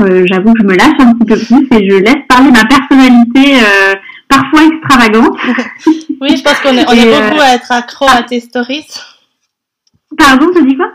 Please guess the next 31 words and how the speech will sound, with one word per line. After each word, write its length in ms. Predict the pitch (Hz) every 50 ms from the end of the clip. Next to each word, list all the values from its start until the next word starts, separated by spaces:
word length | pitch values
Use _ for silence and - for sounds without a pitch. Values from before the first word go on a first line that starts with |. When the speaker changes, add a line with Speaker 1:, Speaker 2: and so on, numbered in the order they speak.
| _
Speaker 2:
On 60 | -
est 140 | 254 262 262
beaucoup 280 | 220 311 320 - 349 359
à 120 | 349 311
être 120 | 285 - -
accro 240 | 269 262 254 - 302 311
à 80 | 285 247
tes 120 | 254 247
stories 500 | 233 240 - 254 247 262 302 302 262 233
et 60 | 226
à, 60 | 220
à 240 | 220 226 - - 214 220
tes 80 | - 269
Speaker 1:
Ah 120 | 302 311
ouais. 60 | 311 320
Speaker 2:
histoires. 400 | 311 254 254 277 285 294 277 254 233
Et 960 | 254 262 254 - _ _ _ _ _ _ _ _ _ _ _ _ _ _ 349
Speaker 1:
<laughs> 1040 | - - - 320 302 - _ - 480 539 539 523 508 508 523 508 494 427 370 359 -
C'est 140 | 330 285 269
gentil 340 | 277 269 277 262 - 320 302
et 200 | 277 254 247 240
franchement, 320 | 247 269 277 262 277 294 294
j'avoue 300 | 277 240 240 226 233 285
que 420 | 269 - 269 226 214 208 202 202 190 180
des 120 | 196 196
fois, 140 | - 254 262 262
je 40 |
me 120 | 226 208 202
retiens 440 | 190 202 220 226 226 - - 277 294 269
parce 160 | 240 220 - -
que 60 | 196